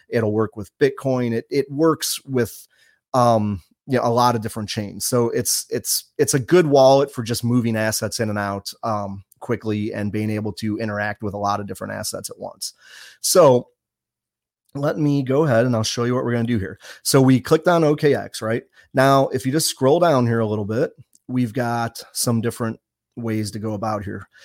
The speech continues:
We can download a mobile app. So if you're on your phone or, you know, tablet, you would download the mobile app. Um, here's the desktop app. So you could go ahead and download a desktop app. So your wallet is, is actually an app on your computer,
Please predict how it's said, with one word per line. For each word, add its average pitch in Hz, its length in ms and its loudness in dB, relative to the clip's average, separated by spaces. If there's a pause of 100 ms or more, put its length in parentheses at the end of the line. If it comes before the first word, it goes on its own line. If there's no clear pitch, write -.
(180)
We 127 180 4
can 113 300 4
download 131 440 4
a 120 40 0
mobile 117 400 2
app. 110 320 -4
So 120 220 0
if 107 100 -2
you're 113 100 -2
on 127 140 2
your 117 100 -2
phone 143 540 -2 (340)
or, 107 480 -2
you 120 120 -4
know, 101 100 -4
tablet, 123 500 -2
you 120 120 0
would 110 100 0
download 110 400 0
the 107 40 -2
mobile 104 360 -2
app. 95 140 -10 (580)
Um, 113 540 2
here's 120 260 2
the 110 100 -2
desktop 123 580 0
app. 131 280 2
So - 120 0
you 107 180 -2
could 135 380 0 (320)
go 120 140 4
ahead 117 160 4
and 107 140 0
download 113 640 0
a 110 100 -6
desktop 113 680 -4
app. 117 320 -6 (160)
So - 180 -8
your 107 200 -4
wallet 110 400 0
is, 107 340 -8
is 110 140 -8
actually 110 340 -4
an 107 100 -10
app 113 240 -6
on 131 80 0
your 135 120 -2
computer, 147 500 -4